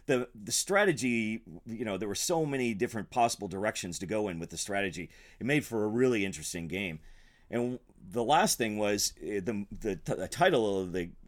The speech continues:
game is Master of Orion, and there was a location on the map called Orion, which was guarded by this, the, the Guardian, which was this really powerful spaceship. And so once you were powerful enough, you could, like, defeat the Guardian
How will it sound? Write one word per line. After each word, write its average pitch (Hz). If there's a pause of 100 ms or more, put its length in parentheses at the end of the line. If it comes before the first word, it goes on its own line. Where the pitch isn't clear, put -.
(260)
game 92
is 90
Master 104
of 85
Orion, 98
and 87
there 113
was 123
a 98
location 123
on 110
the 104
map 117 (460)
called 117
Orion, 113 (460)
which 131
was 127
guarded 143
by 110
this, 101 (440)
the, 90
the 95
Guardian, 95
which 90
was 87
this 92
really 123
powerful 107
spaceship. 120 (440)
And 117
so 120 (100)
once 160
you 170
were 143
powerful 156
enough, 98
you 127
could, 123
like, 104
defeat 175
the 123
Guardian 120